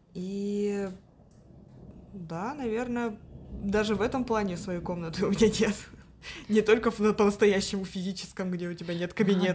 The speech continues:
Speaker 2: да,
Speaker 1: с
Speaker 2: да,
Speaker 1: твоей
Speaker 2: это, это больная тема. То есть женщины-писательницы, которых я расспрашивала о том, где они пишут, особенно матери,
Speaker 1: Мгм.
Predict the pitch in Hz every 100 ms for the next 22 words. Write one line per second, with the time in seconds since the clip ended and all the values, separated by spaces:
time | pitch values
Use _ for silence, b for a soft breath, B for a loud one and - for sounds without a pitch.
0 | 202 214 - - 196 196 233 220 180 -
1 | 170 185 165 202 220 226 160 151 160 139
2 | 139 151 143 190 214 - 180 180 185 190
3 | 147 135 127 - - 143 147 139 - 147
4 | 131 - 147 156 160 - 143 123 - 135
5 | 135 69 - 147 147 151 135 135 143 240
6 | 339 208 151 165 135 135 147 147 123 -
7 | - 202